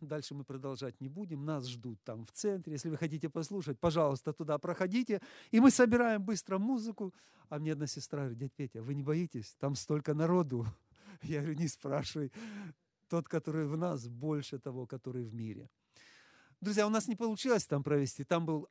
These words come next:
какой-то ансамбль, а потом дождь сильный пошёл, и у них ничего не получилось. Ну так, Бог допустил. Ну, сам факт,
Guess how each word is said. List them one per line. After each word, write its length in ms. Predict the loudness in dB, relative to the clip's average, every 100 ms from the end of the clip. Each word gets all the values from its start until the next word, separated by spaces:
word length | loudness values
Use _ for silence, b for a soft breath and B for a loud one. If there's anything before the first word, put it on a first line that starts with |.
| -8
какой-то 420 | -6 -2 0 0
ансамбль, 600 | 0 0 0 0 -2 -6 -8
а 100 | -6
потом 500 | -4 -2 -4 -6 -6
дождь 280 | 2 4 4
сильный 280 | 2 0 0
пошёл, 360 | -2 0 0 0
и 120 | 0
у 100 | 4
них 220 | 4 2
ничего 380 | -4 -4 -6 -4
не 100 | -4
получилось. 680 | -2 -2 -2 0 0 -2 -6
Ну 180 | -10 -6
так, 320 | -6 -6 -16 _ _ -8
Бог 260 | -6 -4
допустил. 540 | -6 -10 -12 -10 -10 -12 B B B B 0
Ну, 240 | 0 2
сам 280 | 2 2 2
факт, 480 | 2 2 2 -2